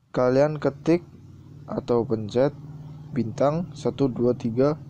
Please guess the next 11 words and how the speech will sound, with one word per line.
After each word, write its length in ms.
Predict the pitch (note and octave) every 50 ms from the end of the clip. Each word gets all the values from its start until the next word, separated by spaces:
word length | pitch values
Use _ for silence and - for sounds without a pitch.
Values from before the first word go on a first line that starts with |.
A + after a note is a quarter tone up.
| - - - -
pagar. 640 | A#2 A2+ A#2 A2 A2 A2+ A2 A2 G#2+ G#2 G#2 G#2 - - - - - _ _ _ _ _ _ _ _ _ - - - - - - - -
Setelah 240 | - - A#2+ A2 G#2+
itu, 120 | - A#2 G#2+
kalian 280 | - A#2 A2+ A#2 A2+ A2
telepon 320 | - A#2 G#2+ G#2+ A#2 G#2+ A2+
saja. 480 | A2+ A2 G#2+ G#2 G#2 A2+ B2+ C#3 D3+ D3+ - _ _ _ _ _ _ _ _ _ _ _ _ _ _ _ _ _ _ _ _ _ _ _ _ _ _ _ _ _ _ _ _ _ _ _ _ _ _ _ _ _ _ _ _ _ _ _ _ _ _ _ _ _ -
Nah, 80 | A#2 A#2
di 80 | A2+
sini 480 | A2 - - G#2+ G#2 A2+ A#2+ C3+ D3 D3+ D#3 C#3+ _ _ _ _ _ _ _ _ _ _ _ _ _ _ _ _ _ _ _ -
akan 240 | B2 - C3+ B2+ B2+
keluar 480 | A2+ B2 A#2+ A2+ A#2 C3+ C#3 C3 -